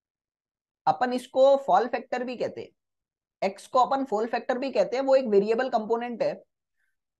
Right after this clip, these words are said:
जो कि एक्सल लोड पे डिपेंड करता है, स्पीड पे डिपेंड करता है। आप समझ कर चलना, एक्सल लोड पे डिपेंड करेगा आपका, यही एक्स आप लोगों का स्पीड पे डिपेंड करेगा,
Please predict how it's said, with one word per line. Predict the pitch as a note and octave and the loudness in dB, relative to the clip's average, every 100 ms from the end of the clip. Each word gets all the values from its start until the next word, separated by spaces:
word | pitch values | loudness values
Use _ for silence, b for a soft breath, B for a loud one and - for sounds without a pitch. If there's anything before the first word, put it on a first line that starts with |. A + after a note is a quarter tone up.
| - | -6
जो | D3 B3+ C#4+ - | 2 4 4 0
कि | A#3 A#3+ - _ G3 | -2 -2 -8 _ 0
एक्सल | G#3+ - C4 | 2 2 2
लोड | A#3+ A#3+ A3+ | 4 2 4
पे | A#3+ | 2
डिपेंड | A3+ A3 A3+ A3+ | 2 0 -2 -2
करता | G#3+ G#3 A3 | -4 2 4
है, | A3 | 4
स्पीड | G#3+ - A3+ A3 G#3 | 2 -8 -6 -2 2
पे | |
डिपेंड | A3+ A3 G#3+ G#3+ | 4 2 0 -2
करता | G#3 F#3+ F#3+ | -4 0 2
है। | F#3+ F#3+ _ _ _ _ _ _ _ _ _ _ | 0 -2 _ _ _ _ _ _ _ _ _ _
आप | E3+ F#3+ | 4 4
समझ | - F3+ G3 | 2 -4 -2
कर | A#3 | -2
चलना, | G#3+ G#3 F#3+ G3 _ _ _ _ _ - | 0 -2 -2 -8 _ _ _ _ _ -8
एक्सल | F3 - A3+ | -6 -2 2
लोड | A3+ A3+ A3+ | 6 6 6
पे | A#3 | 2
डिपेंड | G3 G#3+ G#3+ | 2 -2 -2
करेगा | G#3 G3+ G#3 | -2 2 2
आपका, | F#3+ F#3+ - G3 G3 _ _ _ _ _ _ _ _ - | 2 0 0 -2 -2 _ _ _ _ _ _ _ _ 0
यही | F3 G3+ B3+ | 2 4 2
एक्स | B3 B3 - _ F#3 | 2 0 -8 _ 2
आप | G3+ A#3 | 2 2
लोगों | A3+ A#3 | -6 -2
का | A#3+ A#3 | 2 2
स्पीड | A#3 A3 G#3+ A3+ | 2 -8 -8 -4
पे | |
डिपेंड | A3+ A3 A3 G#3+ | -2 -2 -6 -2
करेगा, | G#3 G3+ G3+ | -2 0 -4